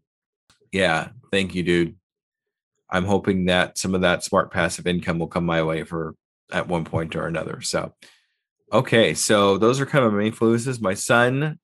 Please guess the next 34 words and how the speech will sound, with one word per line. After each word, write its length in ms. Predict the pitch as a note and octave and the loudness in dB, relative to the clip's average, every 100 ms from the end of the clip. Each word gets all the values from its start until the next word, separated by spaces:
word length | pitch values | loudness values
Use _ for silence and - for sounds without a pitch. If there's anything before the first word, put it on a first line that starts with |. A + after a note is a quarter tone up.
| _ - | _ -6
my 200 | G2+ G2+ | -2 0
youngest 480 | G2+ A#2 D3+ D3 | 2 2 0 -2
son, 400 | - G#2 G#2 D#3 - _ _ _ _ _ _ - | 0 2 0 -2 -10 _ _ _ _ _ _ -10
was 360 | F#2+ G2+ F#2+ - | -2 -2 -2 -6
a 80 | F#2 | -8
very 420 | E2+ G2 A2 A#2+ | -2 4 6 6
big 220 | A2 G#2 | 4 2
influence 600 | G2+ G2 - G#2 F#2+ - | 0 -4 -4 -2 -2 -4
in 60 | G2 | -2
my 160 | F2+ | 0
life 440 | F2+ F#2 G2 A#2 - - | 2 2 2 0 -4 -8
because 640 | F#2 - F#2+ F#2 F#2 F2 | -8 -6 -4 -2 -4 -6
he 580 | - - A2+ A#2 A#2 A2+ | -12 -4 2 4 4 0
gave 380 | - G#2+ G#2+ G2 | 0 0 0 0
me 460 | G2+ G2+ G2+ G2 - - | -2 -2 -2 -4 -8 -14
the 480 | F#2+ G2 F#2+ F#2 F2+ | -14 -8 -4 -4 -6
quote 540 | - A#2+ B2 - - - _ _ _ _ _ _ _ - | -4 2 4 2 -2 -14 _ _ _ _ _ _ _ -2
that 160 | G2 | 0
I, 160 | F#2+ F2+ G2 G2 | 0 -2 -4 -4
I'm 180 | F#2+ F#2+ | -2 0
going 220 | G2+ F#2+ | 0 0
to 60 | |
use. 520 | F#2 G#2+ A2 F#2 F2 - | 0 2 2 0 -4 -8
And 160 | F2+ | -10
he's 260 | F2 G2 F#2+ | -6 -8 -6
had 340 | A2 G#2+ G#2 | 0 0 0
this 200 | G2+ F#2+ | -2 -4
quote 340 | - G2+ F#2+ - | -6 -4 -4 -6
since 220 | A2+ - | -10 -6
he 100 | G#2 | -6
was 180 | F2+ - | -4 -6
six 220 | F#2 - | -8 -8
years 200 | G2+ F#2 | -6 -4
old. 300 | B2 A2 | -4 -4